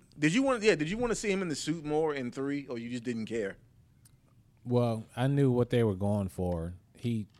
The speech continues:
Speaker 2: pretty much was a beaten down, broken man who no longer wanted to be Daredevil. So
Speaker 1: True.
Speaker 2: I felt like with the mood, him being in a bright red suit, even though he didn't wanna be Daredevil anymore, wouldn't have made sense. But yeah, I would have liked to see the suit. Sure.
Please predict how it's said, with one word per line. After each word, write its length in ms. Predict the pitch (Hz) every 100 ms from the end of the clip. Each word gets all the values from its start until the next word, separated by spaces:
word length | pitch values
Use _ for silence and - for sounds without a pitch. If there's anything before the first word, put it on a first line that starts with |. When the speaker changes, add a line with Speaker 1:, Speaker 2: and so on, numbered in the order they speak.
| -
Speaker 2:
pretty 240 | 117 202
much 240 | 98 98
was 260 | 110 95 - 90
a 80 |
beaten 380 | 98 117 117 104
down, 320 | 104 104 101
broken 360 | 95 101 98 95
man 340 | 98 104 95
who 80 | 95
no 180 | 92 95
longer 280 | 92 98 87
wanted 180 | 90 87
to 40 |
be 120 | 87
Daredevil. 580 | 82 90 95 85 78 78 - _ - -
So 240 | - 117 104
Speaker 1:
True. 180 | 107 120
Speaker 2:
I 120 | 110
felt 340 | - 127 110
like 260 | 113 107 98
with 220 | 107 110 -
the 380 | 104 98 92 90
mood, 600 | 101 110 107 95 92 90 _ _ _
him 240 | 110 120 110
being 260 | 107 104
in 120 | 98
a 40 | 95
bright 360 | - 104 107 82
red 320 | 101 98 92
suit, 480 | - - 117 98 95
even 180 | 104
though 140 | 104 98
he 220 | 98 92 _ _
didn't 180 | 147 120
wanna 140 | 107 98
be 100 | 92
Daredevil 460 | 101 113 101 87
anymore, 340 | 87 87 85 82
wouldn't 180 | 87
have 80 | 87
made 200 | 85 87
sense. 400 | - 101 113 - - - - -
But 160 | - 160
yeah, 240 | 233 214
I 40 | 127
would 140 | 170
have 100 | 143
liked 200 | 117 107
to 60 | 92
see 180 | 107 95
the 100 | 87
suit. 300 | - 98 131
Sure. 420 | - 165 180 92